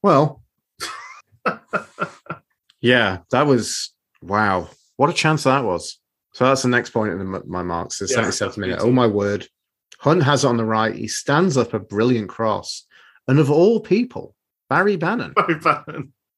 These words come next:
Speaker 1: Barry Bannon steps up and does an incredibly well-cultured, cushioned header back
Speaker 2: Cultured,
Speaker 1: into the mixer.
Speaker 2: cushioned little header down.
Speaker 1: It was wonderful. And then comes out, and then Brown's there, and you think, "He's gotta put it away."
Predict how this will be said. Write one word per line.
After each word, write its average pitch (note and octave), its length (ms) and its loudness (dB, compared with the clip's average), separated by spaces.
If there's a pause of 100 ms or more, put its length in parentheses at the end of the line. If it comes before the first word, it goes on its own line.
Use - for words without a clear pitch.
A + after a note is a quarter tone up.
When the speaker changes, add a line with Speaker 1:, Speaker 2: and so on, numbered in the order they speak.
(120)
Speaker 1:
Barry F3+ 240 4
Bannon E3 380 2
steps - 420 -2
up D#3 260 2
and A#2+ 140 -4
does C#3+ 180 -2
an A#2 300 -4
incredibly B2 680 0
well-cultured, A#2 840 0
cushioned A#2 420 -2
header A2 260 0
back F#2 80 -8
Speaker 2:
Cultured, D3 220 2
Speaker 1:
into G#2+ 300 -2
the G2 120 -6
mixer. F#2 500 -2
Speaker 2:
cushioned G3+ 420 0
little F3 240 4
header E3+ 300 0
down. C#3+ 520 0 (300)
Speaker 1:
It D#3 80 -20
was G3+ 120 -12
wonderful. C#4 800 -4 (300)
And B2+ 180 2
then C3 480 4
comes F#3+ 300 0
out, C3 400 2 (360)
and G#2+ 180 -6
then G#2+ 160 -2
Brown's C3 400 4
there, A2 320 2
and G#2 100 -4
you G2 80 -8
think, F#2+ 300 -10
"He's G2 180 -10
gotta A2+ 300 0
put A2 160 -4
it G#2+ 100 0
away." G#2+ 500 -2